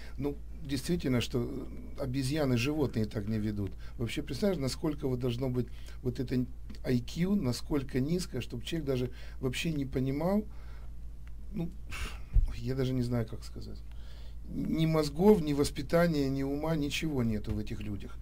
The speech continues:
И вот эти люди, кстати, к нам тоже въезжают. Вот это вот наше будущее, наша страна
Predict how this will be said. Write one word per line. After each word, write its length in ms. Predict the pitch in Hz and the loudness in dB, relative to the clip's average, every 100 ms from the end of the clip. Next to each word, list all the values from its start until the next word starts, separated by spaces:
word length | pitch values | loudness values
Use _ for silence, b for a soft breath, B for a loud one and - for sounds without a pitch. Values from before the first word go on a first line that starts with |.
| B B B | B B B
И 80 | 135 | -2
вот 180 | 135 143 | 0 0
эти 200 | 131 139 | -2 0
люди, 420 | 190 240 143 107 B B - - | 4 4 4 0 B B -8 -8
кстати, 460 | - - 139 135 120 - - | -4 0 0 0 -4 -6 2
к 60 | |
нам 180 | 143 139 | 2 4
тоже 240 | 180 175 | 2 2
въезжают. 560 | 139 120 110 107 95 - - B B B - | 4 4 4 2 0 -4 -8 B B B -4
Вот 180 | 120 | -2
это 160 | 170 160 | 0 0
вот 140 | 127 | 0
наше 260 | 127 127 - | 0 0 0
будущее, 500 | 123 117 110 - 110 | 0 0 0 -2 -2
наша 260 | 120 117 113 | 0 -2 -4
страна 340 | - 110 | -4 -4